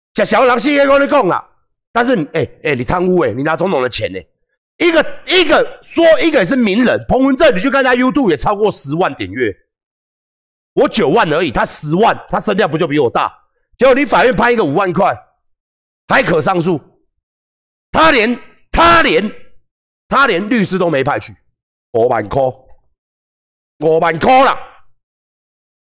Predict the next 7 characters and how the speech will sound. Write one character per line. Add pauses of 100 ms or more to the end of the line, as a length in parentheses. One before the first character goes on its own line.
(120)
来， (640)
董
念
台， (1400)
董
念
台，